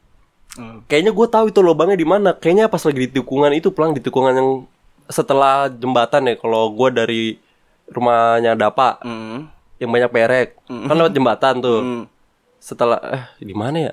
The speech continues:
Speaker 1: Pelita
Speaker 2: Pokoknya
Speaker 1: Bangsa situ.
Speaker 2: Iya, dari Pelita Bangsa.
Speaker 1: Lurus.
Speaker 2: Lurus terus ke arah pulang kan. Ntar ada
Speaker 1: Ah.
Speaker 2: belokan yang gelap banget, nggak ada lampunya.
Speaker 1: Iya.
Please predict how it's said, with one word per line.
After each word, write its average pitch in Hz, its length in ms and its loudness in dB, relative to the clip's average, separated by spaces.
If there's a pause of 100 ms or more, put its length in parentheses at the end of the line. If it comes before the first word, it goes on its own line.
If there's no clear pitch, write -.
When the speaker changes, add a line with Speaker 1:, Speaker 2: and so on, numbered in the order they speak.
Speaker 1:
Pelita 117 320 -8
Speaker 2:
Pokoknya 120 260 0
Speaker 1:
Bangsa 127 140 -4
situ. 113 320 -12 (240)
Speaker 2:
Iya, 196 480 0
dari 131 160 0
Pelita 139 240 -2
Bangsa. 127 560 -2
Speaker 1:
Lurus. 123 480 -6 (140)
Speaker 2:
Lurus 143 260 -2
terus 185 200 4
ke 185 80 -4
arah 143 140 2
pulang 170 320 0
kan. 131 380 -4
Ntar 196 180 0
ada 190 80 0
Speaker 1:
Ah. - 60 -2
Speaker 2:
belokan 147 400 2
yang 185 100 2
gelap 147 220 2
banget, 196 260 0
nggak 160 160 0
ada 151 80 0
lampunya. 196 380 0 (380)
Speaker 1:
Iya. 120 580 -4